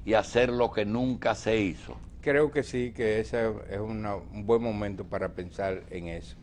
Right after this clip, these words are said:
Speaker 1: Pero para
Speaker 2: Porque
Speaker 1: eso se necesita un equipo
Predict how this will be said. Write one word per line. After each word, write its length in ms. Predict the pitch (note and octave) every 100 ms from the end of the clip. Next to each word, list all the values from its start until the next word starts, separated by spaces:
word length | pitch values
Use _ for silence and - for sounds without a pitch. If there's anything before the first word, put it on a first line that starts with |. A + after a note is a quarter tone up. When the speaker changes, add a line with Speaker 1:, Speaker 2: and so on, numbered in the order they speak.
| -
Speaker 1:
Pero 200 | - A2
para 200 | B2 A2+
Speaker 2:
Porque 200 | A2+ C3+
Speaker 1:
eso 120 | C#3
se 140 | - C#3
necesita 920 | C#3 C3 C3+ - D3 B2+ - G2+ G#2+ - - - - - - - -
un 500 | C3+ C#3+ D3+ D3 C3 - -
equipo 920 | A2+ G#2+ - D3 E3+ D3 - A#2 C#3